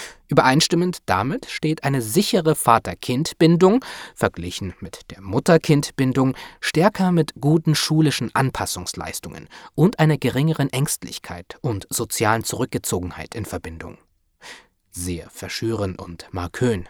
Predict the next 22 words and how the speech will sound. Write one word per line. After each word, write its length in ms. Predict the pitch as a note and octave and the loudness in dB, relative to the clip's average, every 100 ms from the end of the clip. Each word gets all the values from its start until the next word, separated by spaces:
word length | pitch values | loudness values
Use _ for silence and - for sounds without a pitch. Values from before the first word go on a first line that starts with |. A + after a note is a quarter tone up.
| - | -12
neunzehnhundertneunundneunzig. 1600 | F2 E2+ F2+ F2+ E2+ - G2 F2 F2 - G2 F#2 - - - _ _ _ _ _ _ _ - - | -14 -12 -10 -10 -10 -10 -10 -8 -8 -8 -6 -6 -8 -14 -20 _ _ _ _ _ _ _ -12 -4
Es 140 | D#3 | 0
ist 320 | - - - | 2 0 0
also 240 | F#3+ F#3 C3 | 0 2 2
anzunehmen, 600 | A2+ - E3 E3 E3 E3+ | 2 2 4 6 6 4
dass 280 | - B2+ C3 | -2 -4 -4
die 100 | - | -2
Bindung 400 | G#2+ D3+ G#3+ G#3 | 2 2 4 2
an 100 | C#3+ | 2
die 120 | D#3 | 2
Mutter 400 | C#3 B2+ - F2 - _ | 2 0 -2 -12 -14 _
und 320 | G2+ F#2 - | -8 -8 -10
den 160 | - F2 | -12 -8
Vater 480 | - G#2 C#3 D#3+ D#3+ - - | 0 2 4 4 2 -2 -8
mit 160 | - | 0
unterschiedlichen 680 | F#3+ A3 G3+ G3+ F#3 F3 E3+ | 2 4 4 2 0 0 0
Funktionen 760 | - D#3+ - - B2+ C3 C3 G2 | 2 0 0 0 4 4 4 0
für 140 | - | -6
das 220 | - - | -8 -10
Kind 180 | - F2 | -8 -8
verknüpft 560 | - - - G2+ - - | -10 -12 -8 -10 -10 -12
ist. 380 | G#2 - - | -10 -10 -14